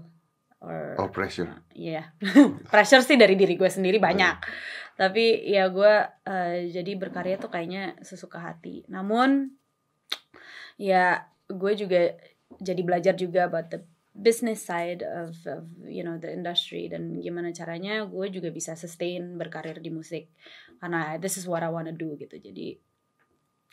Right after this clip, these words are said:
Speaker 1: memang album pertama dan beberapa single gue setelah itu memang cukup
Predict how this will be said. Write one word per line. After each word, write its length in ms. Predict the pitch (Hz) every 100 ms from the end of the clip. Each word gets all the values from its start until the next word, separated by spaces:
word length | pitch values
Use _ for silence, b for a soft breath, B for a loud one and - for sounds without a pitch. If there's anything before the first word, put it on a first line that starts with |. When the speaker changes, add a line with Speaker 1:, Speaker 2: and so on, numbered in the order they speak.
| _
Speaker 1:
memang 240 | 214 196 165
album 240 | 170 180
pertama 480 | 170 - 170 175 196
dan 160 | 185 170
beberapa 380 | 165 160 151
single 400 | 165 175 170 160
gue 420 | 160 160 151 156 165 B B
setelah 380 | B 180 156 151
itu 320 | 156 - 208
memang 320 | 202 165 160
cukup 320 | 151 - 160